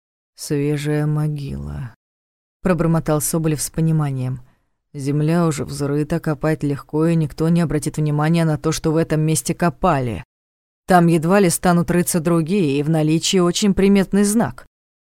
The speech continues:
Главное запомнить, в чьей могиле ты зарыл клад». «Но клад уже вырыт», заметила Диана.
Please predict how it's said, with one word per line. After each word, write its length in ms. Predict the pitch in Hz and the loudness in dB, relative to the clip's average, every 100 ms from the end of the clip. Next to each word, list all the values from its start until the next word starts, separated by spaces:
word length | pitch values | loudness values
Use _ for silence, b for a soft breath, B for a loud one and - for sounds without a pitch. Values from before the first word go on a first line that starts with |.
| - | 0
Главное 480 | 180 202 180 190 | 6 6 8 6
запомнить, 560 | 175 175 156 208 202 196 | 6 4 4 4 6 4
в 60 | - | 0
чьей 240 | 202 202 | 2 4
могиле 420 | 190 185 180 196 | 6 4 4 4
ты 140 | 185 202 | 4 4
зарыл 340 | 196 196 185 | 6 6 4
клад». 480 | - 226 160 - - _ _ _ | 4 4 4 0 -14 _ _ _
«Но 320 | 185 180 180 - | 2 4 2 -2
клад 440 | - 185 170 180 - | -4 0 2 0 -2
уже 240 | 180 175 | -2 0
вырыт», 540 | 190 254 254 165 - - _ _ _ _ _ | 0 2 2 0 -6 -20 _ _ _ _ _
заметила 560 | - 190 170 160 160 160 | 0 2 4 2 0 0
Диана. 440 | 147 170 139 143 | 2 0 0 -6